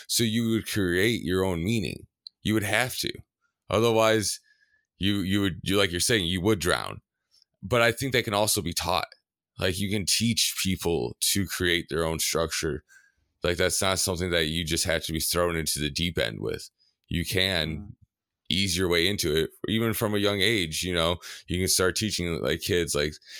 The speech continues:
Speaker 1: you know, we're gonna structure, we can structure days. You know, you can have your sports time, you can have your time to, to learn these different fields, you can do different things, follow your, your passions.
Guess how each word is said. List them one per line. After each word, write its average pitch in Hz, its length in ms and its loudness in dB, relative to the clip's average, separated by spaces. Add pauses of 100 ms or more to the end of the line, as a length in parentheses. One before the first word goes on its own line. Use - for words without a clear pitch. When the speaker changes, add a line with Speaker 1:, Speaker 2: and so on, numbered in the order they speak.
(160)
Speaker 1:
you 117 80 0
know, 101 160 2
we're 110 160 4
gonna 113 120 2
structure, 104 440 0
we 107 100 -2
can 107 100 -2
structure 98 440 0
days. 110 420 -2
You 85 140 0
know, 82 220 2
you 85 180 0
can 85 240 -4
have 87 220 -2
your 90 100 -4
sports - 500 0
time, 87 340 0
you 82 160 -2
can 87 120 -4
have 82 240 -2
your 82 140 -2
time 82 400 -2
to, 82 220 0 (360)
to 92 160 0
learn 90 320 0
these 85 200 -2
different 82 320 -4
fields, 82 580 0
you 85 120 -2
can 85 180 -4
do 85 180 0
different 87 280 -4
things, 82 240 0
follow 90 460 0
your, 80 380 0 (420)
your 80 100 -2
passions. - 800 -4